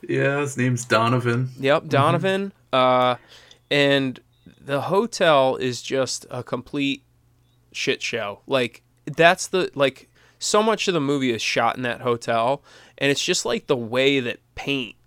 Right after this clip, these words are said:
Speaker 2: like, glossy paint, is just caked on every surface. Like, it was applied with reckless abandon. Uh, that just makes me feel like I need to take a shower. There's
Speaker 1: Uh, yeah,
Speaker 2: something
Speaker 1: again,
Speaker 2: about it.
Speaker 1: it just, it adds to this, like,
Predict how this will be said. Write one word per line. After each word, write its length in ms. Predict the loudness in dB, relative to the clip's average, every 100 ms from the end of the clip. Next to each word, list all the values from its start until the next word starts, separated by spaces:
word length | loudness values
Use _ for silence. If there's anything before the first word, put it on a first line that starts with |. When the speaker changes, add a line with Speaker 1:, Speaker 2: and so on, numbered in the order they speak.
| _
Speaker 2:
like, 200 | -12 -10
glossy 720 | -10 -4 0 2 0 -4 -8
paint, 460 | -10 -8 -6 -4 -8 _ _ _
is 200 | -4 -4
just 340 | -2 -2 -2 -8
caked 420 | -2 -2 -2 0
on 240 | 0 0 -2
every 320 | -2 -2 -2
surface. 800 | -4 -4 -4 -6 -8 -8 -6 -8 -10 -20 -20 _ _ 0
Like, 200 | 0 2
it 100 | -2
was 160 | -2
applied 460 | -4 0 4 4 4
with 160 | -2
reckless 500 | -2 -4 -2 0 0
abandon. 680 | 0 -4 -4 -4 -6 -12 -18 -20 -20 _ _ -8
Uh, 320 | -2 0 -2 -6 -8
that 260 | -4 -4 -6
just 260 | 0 0 0
makes 280 | -4 -4 -2
me 120 | -4
feel 220 | 0 2
like 160 | 2 0
I 80 |
need 200 | -2 -6
to 60 | -8
take 200 | -6 -6
a 40 |
shower. 540 | -6 -6 -4 -6 -8 -14 _ _ _ _ _ -10
There's 240 | -6 0 4
Speaker 1:
Uh, 40 |
yeah, 80 | 6 6
Speaker 2:
something 100 | 6
Speaker 1:
again, 300 | 6 6 4
Speaker 2:
about 60 |
it. 100 | 2
Speaker 1:
it 80 | -2
just, 260 | -2 -4 -4 _ -8
it 180 | -6 -4
adds 300 | -2 0 -2
to 120 | -2
this, 320 | -2 -2 -4 -10
like, 260 | -12 -12